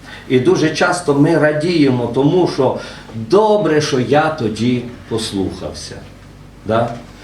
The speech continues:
Я, е, знаю людину, ну, просто бачу таку людину періодично. Е,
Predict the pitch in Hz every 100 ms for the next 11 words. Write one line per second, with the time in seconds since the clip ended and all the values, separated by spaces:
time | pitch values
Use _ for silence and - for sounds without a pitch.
0 | - - 110 143 143 127 - 127 127 123
1 | 117 113 143 151 147 139 147 143 165 151
2 | 135 110 - - - - - - - -
3 | 117 113 101 113 - 104 92 123 - 107
4 | 107 117 107 107 107 131 113 110 107 107
5 | 101 110 107 - 101 98 - - - -
6 | - - 104 107 104 98 95